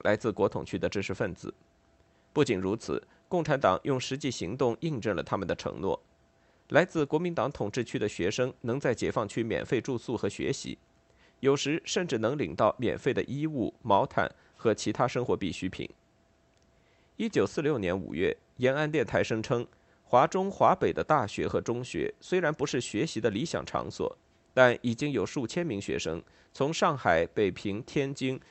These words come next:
和其他国民党控制的城市来到这里。据说，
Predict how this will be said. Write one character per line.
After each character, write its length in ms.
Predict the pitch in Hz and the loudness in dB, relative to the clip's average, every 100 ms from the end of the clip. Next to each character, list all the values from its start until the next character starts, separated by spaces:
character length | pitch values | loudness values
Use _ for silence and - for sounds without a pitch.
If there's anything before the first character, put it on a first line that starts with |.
| - - | -20 -4
和 160 | 143 | -2
其 160 | 143 151 | 0 0
他 180 | - 180 | 2 2
国 160 | 120 | 2
民 100 | 147 156 | 0 2
党 180 | 92 90 | 0 0
控 180 | 151 | -2
制 120 | 120 95 | 0 0
的 80 | |
城 240 | 98 78 85 | 0 0 -2
市 160 | 113 | -2
来 180 | 69 87 | 2 2
到 160 | - 110 | 2 0
这 160 | 110 | 0
里。 160 | 73 - _ _ _ _ _ _ _ - | -4 -6 _ _ _ _ _ _ _ -6
据 140 | 156 | -4
说， 340 | 117 123 120 | 0 4 4